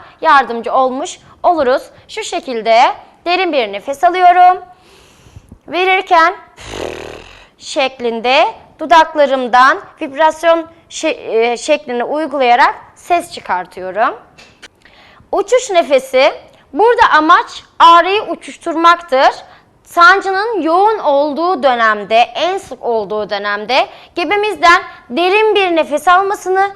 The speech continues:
burada da yine göğüs tipi solunum kullanıyoruz. Nefes almasını sağlıyoruz ve sancısı boyunca karşısında sanki on beş tane mum varmış gibi hızlı ve sık bir şekilde üflemesini istiyoruz.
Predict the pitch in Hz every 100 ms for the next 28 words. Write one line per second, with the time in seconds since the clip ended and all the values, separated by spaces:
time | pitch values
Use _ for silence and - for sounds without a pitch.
0 | - 233 302 285 349 302 247 196 202 202
1 | - 320 311 - 370 370 370 370 359 370
2 | 370 370 370 _ - - 247 247 302 349
3 | 359 370 381 381 392 370 359 370 381 392
4 | - - - 311 415 - - - - -
5 | 330 349 370 359 - 427 415 302 294 339
6 | 370 277 247 190 - _ - 311 320 349
7 | 370 - 359 339 349 339 339 339 277 349
8 | 381 370 403 - - 269 262 269 349 349
9 | 370 359 302 - 233 190 240 320 403 -
10 | - - 381 302 403 392 - 427 427 320
11 | - 269 254 220 269 440 - - - 370
12 | 359 339 330 302 254 208 - 208 196 143